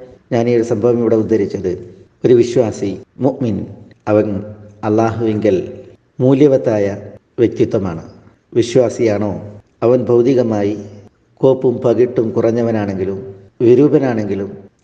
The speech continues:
അവൻ അള്ളാഹുവിങ്കൽ അത്യാദരണീയനാണ്, അള്ളാഹുവിൻ്റെ ബഹുമാനത്തിനും ആദരവിനും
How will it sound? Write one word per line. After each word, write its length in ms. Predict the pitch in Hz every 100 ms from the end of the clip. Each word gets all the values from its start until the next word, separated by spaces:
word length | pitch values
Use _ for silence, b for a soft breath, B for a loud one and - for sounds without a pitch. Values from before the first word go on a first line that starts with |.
| 120
അവൻ 220 | 123 131
അള്ളാഹുവിങ്കൽ 960 | 127 127 147 123 123 110 104 95 - - - _ _ _
അത്യാദരണീയനാണ്, 920 | 117 - 123 113 104 107 104 98 87 82 - - _ _ 120
അള്ളാഹുവിൻ്റെ 420 | 117 110 113 113
ബഹുമാനത്തിനും 760 | 107 110 110 107 107 98 104
ആദരവിനും 680 | 107 107 110 110 113 107 92